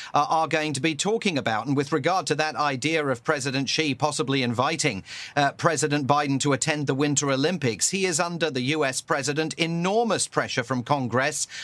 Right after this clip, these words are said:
not to do that because the United States has declared that the treatment of Uyghur Muslims and others in Xinjiang is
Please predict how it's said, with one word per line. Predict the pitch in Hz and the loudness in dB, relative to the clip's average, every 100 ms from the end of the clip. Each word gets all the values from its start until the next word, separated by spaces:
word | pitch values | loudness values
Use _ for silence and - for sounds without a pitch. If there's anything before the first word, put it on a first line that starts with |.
| - 123 | -2 2
not | 143 180 160 | 4 2 0
to | - - 143 | -4 -2 0
do | 127 175 185 | 2 0 2
that | 139 98 117 - | 0 0 -4 -4
because | 151 143 - 226 202 110 180 180 - - - | -2 -2 2 2 2 0 0 -2 -4 -10 -6
the | 151 | 0
United | 160 160 165 160 147 | 2 2 2 0 -2
States | - 147 143 - | 0 -2 -2 -2
has | 147 | 0
declared | 156 151 151 135 143 147 | 0 -2 0 0 0 -2
that | 151 165 | -2 -2
the | |
treatment | 143 165 160 139 160 151 143 | -2 -2 0 -2 -2 -2 -2
of | 156 143 120 | 0 0 -2
Uyghur | 135 147 151 | -2 0 0
Muslims | 143 143 - 147 127 | 0 0 0 0 0
and | 143 | 0
others | 139 139 147 143 139 | 0 0 0 0 -2
in | 165 143 | 0 0
Xinjiang | - 156 143 120 135 131 143 147 | 0 -2 -2 0 0 -2 -4 -2
is | 156 151 139 | 0 0 0